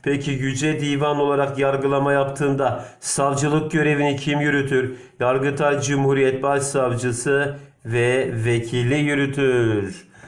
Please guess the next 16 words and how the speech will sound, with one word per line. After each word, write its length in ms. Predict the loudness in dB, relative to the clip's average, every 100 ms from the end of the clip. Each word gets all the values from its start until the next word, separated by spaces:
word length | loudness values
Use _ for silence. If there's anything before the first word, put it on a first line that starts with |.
| -20
Şu 340 | -16 -6 -2 0
an 200 | 0 0
K 260 | 0 2
P 160 | 0 0
S 180 | -2 -2
S 80 |
soruları 340 | 0 2 2 4
önünüze 480 | 4 2 2 0 0
dökülüyor. 720 | 0 0 2 2 2 0 -6 -16 -20 -20 -20 -20 -8
Anayasa 480 | -2 0 0 0 0
Mahkemesi'nin 760 | 0 0 0 -2 0 -2 -2
başkanı 520 | 0 -2 -2 0 0
kimdir 280 | 0 0 2
arkadaşlar? 600 | 2 2 0 0 0 0
Zühtü 480 | 0 0 0 0 0
Aslan. 600 | 0 0 -2 0 -2 -6